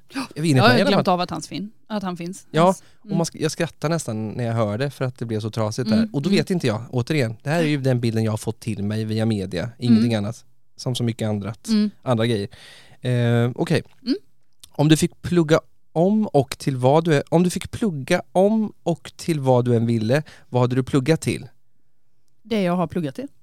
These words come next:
Speaker 2: Copy,
Speaker 1: Ja.
Speaker 2: eh, skribent.
Speaker 1: Ja.
Speaker 2: Ja.
Speaker 1: Det, s-, du frågade ju mig det också, om du hade fått jobba med vad du vill.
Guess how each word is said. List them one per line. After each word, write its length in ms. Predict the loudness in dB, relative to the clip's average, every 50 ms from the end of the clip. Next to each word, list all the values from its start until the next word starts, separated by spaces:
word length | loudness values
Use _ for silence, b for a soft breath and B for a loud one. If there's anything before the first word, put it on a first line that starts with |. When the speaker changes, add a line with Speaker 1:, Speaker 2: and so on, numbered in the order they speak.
| -20 -20 -20 -20 -20 -20 -20 -20 -20 -20 -20 -20 -20 -6 0
Speaker 2:
Copy, 360 | 2 2 2 2 0 -2 -2 -4 -6 -4
Speaker 1:
Ja. 240 | 0 0 0 0
Speaker 2:
eh, 60 | 0 -2
skribent. 460 | 0 0 2 2 2 2 0 -2 0
Speaker 1:
Ja. 220 | 2 2 2 2 0 -4 -6 0
Speaker 2:
Ja. 220 | 2 4 4 2 0 -6 -18 -20 -20 -20 -20 -10
Speaker 1:
Det, 220 | -4 -2 -2 -2 -2 -4 -10
s-, 300 | -14 -14 -14 -14 -14 -14
du 220 | -12 -8 -8 -8 -4
frågade 320 | -4 -4 -4 -2 -4 -4
ju 40 | -4
mig 140 | -4 -6 -6
det 60 | -8
också, 160 | -8 -8 -8
om 60 | -6
du 60 | -6 -6
hade 120 | -6 -6
fått 200 | -8 -8 -6 -6
jobba 240 | -6 -6 -4 -4 -4
med 160 | -4 -4 -2
vad 180 | -2 -2 -2 -4
du 60 | -6
vill. 200 | -6 -8 -10